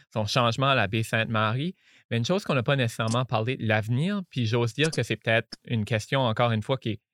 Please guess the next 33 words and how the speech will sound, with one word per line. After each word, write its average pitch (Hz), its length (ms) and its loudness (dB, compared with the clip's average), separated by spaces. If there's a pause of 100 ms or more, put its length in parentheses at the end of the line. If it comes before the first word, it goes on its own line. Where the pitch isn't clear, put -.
qui - 80 -2
est 120 40 0
pas 139 120 2
nécessairement 117 480 2
facile, 160 540 -2
c'est 135 200 0
au 127 140 2
niveau 120 460 0 (640)
de 123 240 0
la 143 160 4
vie 135 160 0
religieuse, 110 600 0
des 120 140 2
Frères 151 240 0
de 143 100 0
Sainte-Croix, 123 640 0
mais 107 300 0
de 107 120 0
la 110 140 4
vie 131 160 2
religieuse 123 500 2
en, 104 220 0
en 110 280 2
Acadie 113 500 0
en 104 120 0
général. 110 640 -4 (560)
Euh, 104 240 4
la 117 220 4
relève 143 440 4
est 113 80 2
certainement 120 580 0
pas 127 200 2
là 127 260 4